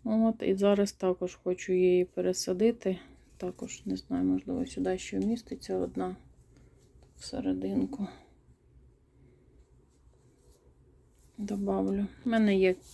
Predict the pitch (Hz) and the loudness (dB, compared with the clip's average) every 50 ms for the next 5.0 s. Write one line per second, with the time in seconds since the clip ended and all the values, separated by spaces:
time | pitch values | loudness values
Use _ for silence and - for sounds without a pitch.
0 | - - 220 233 262 254 - 254 254 - - - 202 190 185 185 190 185 185 - | -8 0 4 4 4 4 4 0 -6 -6 -4 -2 2 4 4 4 4 2 2 0
1 | 196 202 196 - - - - - 196 190 185 185 185 185 185 185 190 190 185 190 | 0 0 0 0 -4 -8 -4 -2 0 0 2 2 2 2 2 2 2 2 2 4
2 | 214 247 262 285 247 220 - - 196 190 190 185 180 180 180 175 - - - - | 4 4 6 6 6 6 4 2 2 4 4 4 4 4 2 0 -2 -8 -14 -20
3 | - - - - - - - 220 - 208 196 - - - 202 196 196 185 202 208 | -20 -20 -20 -20 -14 -12 -10 -4 -2 0 0 0 0 0 2 2 2 2 2 2
4 | 208 202 196 196 196 190 190 190 190 190 208 202 - 202 196 190 185 185 185 | 2 2 2 2 2 2 0 0 2 2 0 2 4 4 6 6 6 4 2